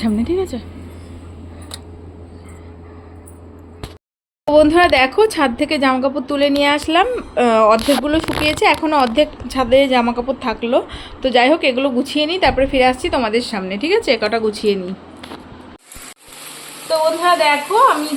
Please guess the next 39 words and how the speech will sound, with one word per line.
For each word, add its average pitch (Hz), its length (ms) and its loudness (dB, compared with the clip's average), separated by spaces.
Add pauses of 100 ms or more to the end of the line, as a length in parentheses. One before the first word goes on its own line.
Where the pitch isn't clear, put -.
চিকেন 285 300 -2 (100)
কষাচ্ছি, 285 400 0 (140)
আমার 294 160 0 (140)
ভাত 247 260 0 (100)
হয়ে 311 220 -6
গিয়েছে, 311 280 -6 (140)
আলু 269 220 4
ভাজা 285 240 2
হয়ে 294 180 -2
গেছে, 302 220 -8 (140)
আর 311 60 2 (100)
উচ্ছে 262 280 -4
ভাজা 240 220 0
হয়ে 202 200 -2
গেছে। 185 240 -10 (580)
আর 226 80 2 (120)
এখন 320 280 -4
এখানে 277 240 -2 (480)
চিকেনটা 262 440 0
কষাচ্ছি। 247 420 -2
আর 226 120 -4
তার 240 180 2
মধ্যে 254 280 0
ছাদে 269 300 0
দু 269 80 0 (100)
তিনবার 277 360 2
গিয়েছিলাম, 277 420 -2
জামাকাপড় 247 480 -2
সব 277 180 0
তোলা 247 240 4
হয়ে 277 180 0
গিয়েছে, 285 260 -4 (640)
সেটা 254 180 4 (120)
তোমাদের 277 280 2
সঙ্গে 294 240 -4
শেয়ার 269 240 2
করতে 277 260 0
পারিনি, 294 320 -2 (380)
কেননা 247 340 2